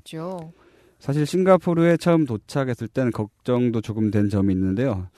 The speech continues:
Speaker 2: 무사히 넘어가서 다행이라고 생각합니다.
Speaker 1: 아, 어떤 걱정을 하셨나요?
Speaker 2: 싱가포르는 굉장히 깨끗하고 시민의식이 높은 곳으로 유명한데요. 이런 나라가 될 수 있었던 이유 중 하나는 법이 굉장히 엄격하기 때문입니다.
Speaker 1: 아,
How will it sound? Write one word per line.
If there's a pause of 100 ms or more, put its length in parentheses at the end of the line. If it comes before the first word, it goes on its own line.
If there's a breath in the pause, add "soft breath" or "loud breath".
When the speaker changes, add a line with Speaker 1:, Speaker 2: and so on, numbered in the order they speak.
(360 loud breath)
Speaker 2:
무사히
넘어가서
다행이라고
생각합니다.
Speaker 1:
아,
어떤
걱정을
하셨나요? (260)
Speaker 2:
싱가포르는
굉장히
깨끗하고
시민의식이
높은
곳으로
유명한데요. (540 soft breath)
이런
나라가
될
수
있었던
이유
중
하나는
법이
굉장히
엄격하기
때문입니다.
Speaker 1:
아,